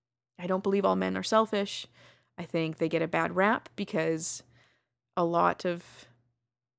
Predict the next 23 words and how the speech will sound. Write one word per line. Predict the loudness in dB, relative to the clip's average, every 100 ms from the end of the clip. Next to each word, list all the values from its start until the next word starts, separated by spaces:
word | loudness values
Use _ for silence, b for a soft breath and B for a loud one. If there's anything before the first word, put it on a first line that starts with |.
| _ _ -10
sex | -4 -2 2
is | 2 4
weird, | 0 0 -6
okay? | -2 0 2 2
I | 0
don't | 0 -2 -6 -10
claim | -4 -2
to | 0
know | 2 2
anything | 0 -2 -4 -4
about | -2 -2
heterosexual | 0 0 -2 -4 -8 -10
sex, | -10 -12 -14 -4
but | -2
what | 2 0
I |
can | 0 -2 0
say | -2
about | 0 0
myself | -2 2 2 2
as | -4
a |
person | -6 -8 -8 -10